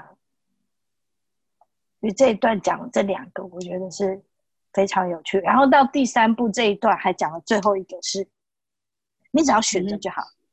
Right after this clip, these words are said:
Speaker 2: 它那个变得更大的空间的东西怎么来，你不用知道。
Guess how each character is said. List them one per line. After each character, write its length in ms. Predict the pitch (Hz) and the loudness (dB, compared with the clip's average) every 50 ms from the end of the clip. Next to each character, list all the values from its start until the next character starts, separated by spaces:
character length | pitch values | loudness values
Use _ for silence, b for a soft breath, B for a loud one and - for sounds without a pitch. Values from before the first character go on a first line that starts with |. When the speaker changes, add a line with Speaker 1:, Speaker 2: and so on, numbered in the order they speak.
| _ _ | _ _
Speaker 2:
它 140 | - 339 370 | 2 2 4
那 80 | 403 359 | 4 4
个 60 | 294 | 4
变 200 | - 349 311 269 | 2 2 0 0
得 80 | 226 220 | -2 -4
更 220 | - - 294 254 220 | 0 2 0 2 2
大 140 | 254 233 | -2 -4
的 80 | 214 202 | -4 -6
空 240 | - - - 240 220 | -10 -8 -6 -6 -6
间 140 | - 233 220 | -4 -6 -6
的 40 | |
东 140 | 208 208 214 | -4 -6 -4
西 100 | - 240 208 | -4 -6 -6
怎 140 | - 185 | -6 -8
么 80 | 165 160 | -6 -4
来， 140 | 156 156 - | -4 -4 -4
你 80 | 170 170 | -8 -10
不 120 | - - 202 | -6 -4 -2
用 120 | 214 220 | -2 -2
知 120 | - - 202 | -4 -6 -6
道。 160 | - - - | -6 -6 -6